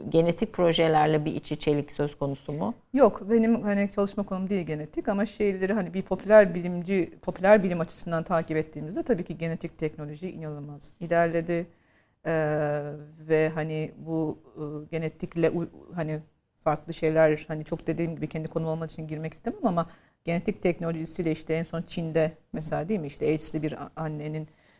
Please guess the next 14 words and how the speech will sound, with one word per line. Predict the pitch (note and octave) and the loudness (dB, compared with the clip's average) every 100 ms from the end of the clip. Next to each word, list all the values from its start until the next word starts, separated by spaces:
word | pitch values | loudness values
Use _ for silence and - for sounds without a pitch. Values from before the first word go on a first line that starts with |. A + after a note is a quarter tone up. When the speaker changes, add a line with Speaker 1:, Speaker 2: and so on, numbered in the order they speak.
| _ - | _ -8
Speaker 2:
e, | E3 D#3 D3 C#3+ | -6 -4 -6 -6
çocuklarının | F3 C#3+ - D#3 D#3+ G#3+ G#3 | -6 -8 -2 0 2 0 0
hani | F#3+ E3+ | -4 -6
Çinli | D3+ F#3 F3+ F3 - - | -4 -2 0 -2 -6 -10
bilim | E3+ D#3 | -6 -4
adamı | D3+ D3+ F#3 | -4 0 4
aides'li | A#3 - F#3+ E3+ - A3 | 4 2 -2 -2 4 8
olmadan | G3 G3 E3 F3 A#3+ G#3+ | 8 6 4 8 8 10
doğurmayı, | F#3+ F#3 F#3+ G3+ | 6 4 2 2
Speaker 1:
Hı | |
hı, | - E3+ E3+ E3 | 0 -12 -8 0
Speaker 2:
doğurmayı | F#3 D#3 F3 F3 | 0 0 0 2
Speaker 1:
başa- | |
Speaker 2:
başardı. | D#3+ D#3 D3+ D#3 D3 C4 | 0 0 -4 -4 0 4